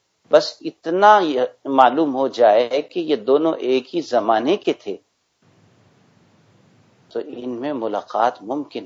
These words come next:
ہے۔ لہذا اس ملاقات کے امکان پر بھی ہم عن کے ساتھ روایت کردہ حدیث کو قبول کر لیں گے۔ امام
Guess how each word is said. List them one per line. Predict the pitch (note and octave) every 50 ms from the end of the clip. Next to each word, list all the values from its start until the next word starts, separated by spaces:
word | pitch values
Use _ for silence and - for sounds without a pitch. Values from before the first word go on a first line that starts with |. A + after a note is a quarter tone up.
| F2 - -
ہے۔ | - D#2+ - _ _ _ _ _ _ _ _ _ _ _ _ _ _ _ _ _ _ _ _ _ -
لہذا | B2+ A2 G#2+ A#2+ C3+ C3 B2 D3 D#3+ E3+ F3 - - - _ _ _ _ _ -
اس | E3 F3 F3 - - - - _ _ _ _ - B2+
ملاقات | C3+ C3+ C#3+ C3+ B2 A2+ - - A#2+ A#2+ C3 D3 D3+ - - -
کے | F#3 F#3 - - - C3+
امکان | B2+ A#2+ G#2+ G2+ _ - - C3 C#3 D#3 F3 F#3+ G3+ G3 F3+ _ _ _ _ _ _ -
پر | C#3+ C#3 C3
بھی | C3 C3+ B2 A2+
ہم | A2+ B2+ A#2+ - _ _ _ _ _ _ _ _ _ _ -
عن | G2+ A2 B2+ D3+ E3+ E3+ D#3
کے | - D3 B2
ساتھ | - - C3+ C3+ C3 - -
روایت | A2+ A2 G#2+ A#2+ B2 A#2+ A#2+ - - -
کردہ | - G#2 F#2+ G2 G#2 G#2+ G#2 G2+
حدیث | G2+ G2+ G2 A#2+ A#2 G#2+ -
کو | - C3 -
قبول | - G2 G#2 G#2 F#2+
کر | - - -
لیں | - - - -
گے۔ | - _ _ _ _ _ _ _ _ _ _ _ _ _ _ _ _ _ _ _ _ _ _ _ _ _ _ _ _ _ _ _ _ _ _ _ _ _ _ _ _ _ _ _ _ _ _ _ _ _ _ _ _ _ _ _ _ _ _ _ _ _ _ _ _ _ _ _ - -
امام | A2 A#2+ C3+ C3